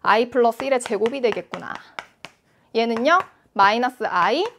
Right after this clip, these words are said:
더하기 일의 제곱이 되겠구나 해서 미지수 두 개의 식 두 개니까 이제 계산할 수 있을 거예요. 계산해 볼게요. 얘는 그럼 이 아이. 얘는요? 어, 마이너스 이 아이.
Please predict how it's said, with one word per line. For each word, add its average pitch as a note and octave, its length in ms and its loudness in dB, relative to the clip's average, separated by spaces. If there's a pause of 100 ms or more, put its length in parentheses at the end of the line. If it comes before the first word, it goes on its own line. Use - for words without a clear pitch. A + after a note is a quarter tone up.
더하기 G3 420 -2
일의 B3+ 260 2 (600)
제곱이 G#3+ 420 -6
되겠구나 A#3 480 -4
해서 D4 400 0
미지수 C4+ 460 -6
두 G#3+ 140 -10
개의 G3+ 200 -2
식 - 200 -6
두 A3 140 -10
개니까 G3+ 380 -4
이제 F#3 160 -4
계산할 A3+ 420 -8
수 A3+ 100 -14
있을 F4+ 240 -10
거예요. F3+ 220 -2 (160)
계산해 E4+ 320 0
볼게요. B3 500 0 (260)
얘는 C#4 180 2
그럼 B3+ 240 0
이 A#3+ 180 0
아이. A#3+ 180 0 (1160)
얘는요? A3 400 0 (380)
어, A#3+ 180 4
마이너스 F#3+ 480 -2
이 F#3+ 220 -6
아이. - 100 -8